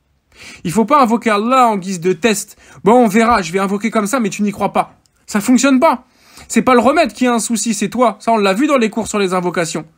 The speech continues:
La série, je crois, de vingt-trois cours qu'on a, qu'on a faite, et je vous la recommande. Très important. Très important, c'est des cours de théorie, c'est, c'est la base. Plus tu es convaincu de la portée de ton invocation, plus elle aura une portée. Il y en a, ils invoquent, mais pff, c'est,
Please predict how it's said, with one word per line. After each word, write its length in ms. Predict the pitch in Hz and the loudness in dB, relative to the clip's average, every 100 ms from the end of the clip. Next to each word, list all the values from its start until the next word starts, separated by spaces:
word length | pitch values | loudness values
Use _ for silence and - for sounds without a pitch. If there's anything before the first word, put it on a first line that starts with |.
| _ _ _ - | _ _ _ -10
La 80 | 165 | -6
série, 260 | - 208 | -4 -4
je 60 | 196 | -4
crois, 160 | 214 | -4
de 80 | 190 | -4
vingt-trois 400 | 175 196 185 196 | -2 -4 -2 -2
cours 160 | 202 175 | -4 -6
qu'on 140 | 180 | -4
a, 180 | 175 165 | -2 -2
qu'on 140 | 165 | -2
a 80 | 160 | -6
faite, 260 | 165 285 - - - | -2 -4 -4 -12 -8
et 60 | |
je 60 | 160 | -4
vous 80 | 185 | 0
la 100 | 170 | 0
recommande. 500 | 165 175 208 254 160 - _ _ _ _ - | 0 0 0 0 -2 -10 _ _ _ _ -14
Très 200 | - 214 | -4 0
important. 480 | 208 247 254 269 247 _ _ _ _ _ | 2 2 0 -2 -4 _ _ _ _ _
Très 200 | - 180 | -10 -4
important, 340 | 185 226 226 262 | -2 -2 -2 -2
c'est 120 | 196 | -2
des 100 | 160 | -4
cours 160 | 190 165 | -4 -4
de 60 | |
théorie, 320 | 202 190 262 | -2 0 0
c'est, 240 | 214 226 185 - _ _ _ _ | 2 0 -2 -8 _ _ _ _
c'est 140 | - 240 | 0 2
la 100 | 226 | 4
base. 360 | 294 196 - _ _ _ _ _ _ _ _ _ _ _ _ | 2 0 -6 _ _ _ _ _ _ _ _ _ _ _ _
Plus 220 | - 277 | 2 2
tu 180 | 285 269 | 4 0
es 80 | 247 | 0
convaincu 720 | 269 214 247 208 269 254 - _ | -2 0 0 0 -2 -2 -2 _
de 160 | 170 170 | -8 -2
la 100 | 202 | -2
portée 400 | - 240 - 240 | -2 -4 -2 -2
de 40 | |
ton 140 | - 196 | -2 -2
invocation, 580 | 175 165 165 151 247 349 _ _ | -2 -2 -4 -2 -2 -4 _ _
plus 160 | - 269 | -4 2
elle 120 | 247 | 4
aura 180 | 202 226 | 4 2
une 100 | 240 | 0
portée. 400 | 254 - 370 - _ _ _ _ _ _ _ _ - | -2 -4 -4 -6 _ _ _ _ _ _ _ _ -12
Il 80 | 208 | -4
y 40 | |
en 60 | 269 | 0
a, 60 | |
ils 240 | 294 214 220 | 2 2 2
invoquent, 280 | 240 302 | 2 2
mais 160 | 233 220 | 2 2
pff, 200 | - - | 0 -10
c'est, 420 | - 202 180 160 | -4 -2 0 -4